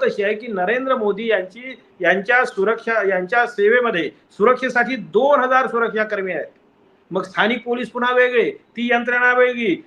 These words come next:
तिथल्या बाकीच्या सगळ्या गोष्टी क-, अ, गतिविधी सगळ्या थांबवून टाकलेल्या आहेत, त्याच्यावरती ब-, बंदी, म्हणजे तेवढ्या वेळापुरती बंदी आहे. अ, आणि म्हणून गंमत अशी की ही स्टंटबाजी आहे, बंडलबाजी आहे, नौटंकी आहे, खोटारडेपणा आहे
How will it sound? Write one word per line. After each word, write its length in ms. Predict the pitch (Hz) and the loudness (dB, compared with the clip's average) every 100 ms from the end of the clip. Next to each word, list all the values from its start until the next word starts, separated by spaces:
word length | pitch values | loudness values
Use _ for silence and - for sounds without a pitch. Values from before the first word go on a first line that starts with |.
| _ | _
तिथल्या 260 | 208 208 233 | -12 -2 0
बाकीच्या 400 | 214 214 233 233 | 2 0 -4 -6
सगळ्या 260 | 233 240 | -2 0
गोष्टी 280 | 233 226 240 226 214 214 | 0 -2 -4 -16 -8 -4
क-, 140 | 202 - _ | -2 -4 _
अ, 260 | 190 196 196 196 | -2 0 0 -2
गतिविधी 420 | 202 240 226 233 | -4 -4 -6 -4
सगळ्या 240 | 226 233 | -2 -2
थांबवून 420 | 226 196 233 247 | 0 -2 0 0
टाकलेल्या 420 | 247 233 233 247 240 | 2 2 2 0 0
आहेत, 120 | 202 - _ | 0 -6 _
त्याच्यावरती 460 | 202 202 233 240 240 | -4 0 0 -2 -4
ब-, 320 | 226 226 220 | -2 0 2
बंदी, 340 | 208 220 240 208 | 2 0 0 -2
म्हणजे 220 | 208 220 | 0 -2
तेवढ्या 500 | 220 190 208 202 226 | -2 -6 -2 0 2
वेळापुरती 400 | 226 226 220 240 | 0 -2 -4 -4
बंदी 300 | 220 233 247 | -4 -2 2
आहे. 240 | 226 208 - - _ - | 2 2 -2 -8 _ -6
अ, 40 | |
आणि 420 | 175 175 170 214 | -4 -2 0 0
म्हणून 340 | 247 247 226 202 - _ - | 0 0 -2 -2 -6 _ -2
गंमत 260 | 165 196 269 | 0 2 2
अशी 200 | 240 233 | 0 -2
की 140 | 240 | -2
ही 100 | 233 | -2
स्टंटबाजी 680 | - - 285 294 269 214 185 | 0 2 0 2 2 2 0
आहे, 260 | 160 156 160 | -2 0 0
बंडलबाजी 680 | 196 254 277 269 233 196 185 | 0 2 4 4 4 2 0
आहे, 260 | 160 165 | 0 -2
नौटंकी 560 | 170 247 254 269 262 220 | -2 -2 2 0 0 -6
आहे, 220 | 165 156 - _ - | -6 -6 -14 _ -2
खोटारडेपणा 680 | 214 262 269 262 254 220 | 2 2 2 2 2 0
आहे 500 | 190 165 135 135 127 | 0 -2 -4 -6 -10